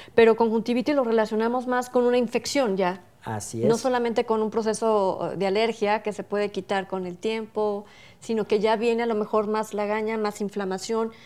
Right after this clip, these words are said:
Speaker 1: eh, ya empieza a expresarse más allá del ojo, sino en todo el párpado, ¿no?
Speaker 2: Así es, es la más común o la más conocida,
Speaker 1: ¿Y
Speaker 2: no la
Speaker 1: puede
Speaker 2: más
Speaker 1: ser también
Speaker 2: común.
Speaker 1: por alergia? ¿No, no es
Speaker 2: Es
Speaker 1: porque
Speaker 2: por
Speaker 1: nos
Speaker 2: alergia.
Speaker 1: llevamos a la mano,
Speaker 2: Puede
Speaker 1: a, a la
Speaker 2: iniciar
Speaker 1: cara?
Speaker 2: como una alergia
Speaker 1: Ajá.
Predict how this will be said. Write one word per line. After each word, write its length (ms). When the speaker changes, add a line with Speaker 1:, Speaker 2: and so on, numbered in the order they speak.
Speaker 1:
eh, 560
ya 80
empieza 720
a 100
expresarse 500
más 220
allá 220
del 160
ojo, 260
sino 320
en 60
todo 240
el 80
párpado, 520
¿no? 220
Speaker 2:
Así 320
es, 120
es 140
la 100
más 240
común 420
o 100
la 120
más 200
conocida, 420
Speaker 1:
¿Y 60
Speaker 2:
no 40
la 40
Speaker 1:
puede 160
Speaker 2:
más 120
Speaker 1:
ser 60
también 220
Speaker 2:
común. 140
Speaker 1:
por 40
alergia? 380
¿No, 180
no 140
es 120
Speaker 2:
Es 60
Speaker 1:
porque 200
Speaker 2:
por 80
Speaker 1:
nos 80
Speaker 2:
alergia. 200
Speaker 1:
llevamos 400
a 140
la 140
mano, 380
Speaker 2:
Puede 300
Speaker 1:
a, 40
a 20
la 80
Speaker 2:
iniciar 400
Speaker 1:
cara? 120
Speaker 2:
como 200
una 160
alergia 500
Speaker 1:
Ajá. 80